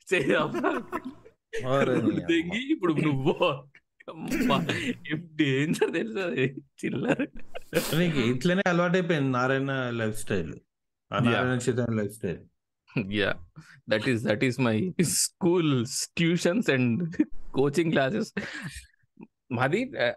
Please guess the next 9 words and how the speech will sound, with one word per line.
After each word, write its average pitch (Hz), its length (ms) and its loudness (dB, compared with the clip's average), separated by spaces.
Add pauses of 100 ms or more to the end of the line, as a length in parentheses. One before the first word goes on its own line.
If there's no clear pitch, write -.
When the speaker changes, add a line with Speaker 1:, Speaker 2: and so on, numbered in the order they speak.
(380)
Speaker 1:
మా 147 720 2
స్కూల్లో 170 380 2
ఏం 165 160 2
చేస్తున్నాయంటే, 151 760 2 (640)
భయంకరమైన 143 680 2
స్ట్రెంత్‌లే, 143 640 2
త్రీ 135 280 2
ఫిఫ్టీ 151 320 2
స్టూడెంట్స్, 156 680 2